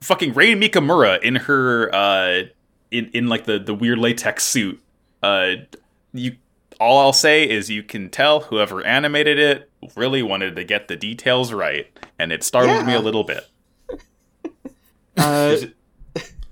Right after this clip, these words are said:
Speaker 2: so what you're trying to say is her boobs jiggled.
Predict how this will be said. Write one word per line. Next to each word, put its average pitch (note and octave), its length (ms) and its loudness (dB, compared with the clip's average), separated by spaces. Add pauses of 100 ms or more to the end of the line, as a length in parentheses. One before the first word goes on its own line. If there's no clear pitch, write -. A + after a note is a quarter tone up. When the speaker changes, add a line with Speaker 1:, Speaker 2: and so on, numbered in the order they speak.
(400)
Speaker 2:
so G#3 100 0
what G3 160 4
you're G#3 100 -4
trying A#3 300 0
to F#3+ 80 2
say F3 280 0
is D3 520 0
her D3 120 -2
boobs E3 420 2
jiggled. B2+ 600 -6